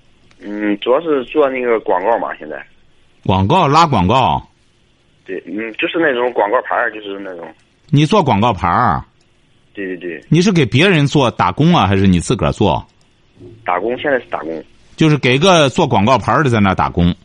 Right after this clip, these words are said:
Speaker 1: 对，对。
Speaker 2: 哦。他就因为你没本事和你离婚。
Speaker 1: 嗯，对，感觉有，有这种感觉，
Speaker 2: 啊。
Speaker 1: 对。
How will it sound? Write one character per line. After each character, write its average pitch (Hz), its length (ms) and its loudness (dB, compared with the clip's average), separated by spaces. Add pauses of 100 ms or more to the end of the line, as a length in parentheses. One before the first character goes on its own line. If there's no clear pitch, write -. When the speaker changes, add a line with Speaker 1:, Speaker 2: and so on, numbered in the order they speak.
(800)
Speaker 1:
对， 104 200 -4
对。 92 280 -4
Speaker 2:
哦。 67 300 -4 (2250)
他 196 120 0
就 202 140 6
因 175 160 4
为 170 120 2
你 123 140 2
没 120 180 4
本 101 260 0
事 135 160 2
和 127 120 0
你 110 120 2
离 90 140 2
婚。 113 280 0 (2000)
Speaker 1:
嗯， 101 320 -8 (140)
对， 110 240 0
感 95 180 -4
觉 104 160 0
有， 113 180 0
有 92 180 -2
这 107 140 0
种 92 200 -6 (160)
感 73 300 2
觉， 76 120 -6
Speaker 2:
啊。 - 60 -10 (100)
Speaker 1:
对。 76 180 -12